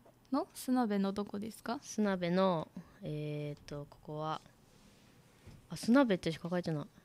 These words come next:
Speaker 2: 素鍋の百。
Speaker 1: <laughs>
Speaker 2: 百、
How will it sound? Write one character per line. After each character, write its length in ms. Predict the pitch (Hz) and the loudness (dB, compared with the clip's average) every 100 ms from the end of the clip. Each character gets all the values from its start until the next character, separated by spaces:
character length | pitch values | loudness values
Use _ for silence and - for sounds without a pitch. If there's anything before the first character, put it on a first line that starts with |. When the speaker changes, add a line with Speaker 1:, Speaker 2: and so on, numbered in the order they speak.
| - | -8
Speaker 2:
素 180 | - 277 | 8 10
鍋 260 | 254 196 | 12 10
の 120 | 160 | 8
百。 420 | 156 185 - 196 - - - - _ _ _ - | 4 -2 0 -2 -2 -10 -20 -20 _ _ _ -20
Speaker 1:
<laughs> 920 | - - - - - _ _ _ - | -18 -16 -16 -20 -20 _ _ _ -20
Speaker 2:
百、 580 | - 190 - 202 196 | -12 -10 -4 0 0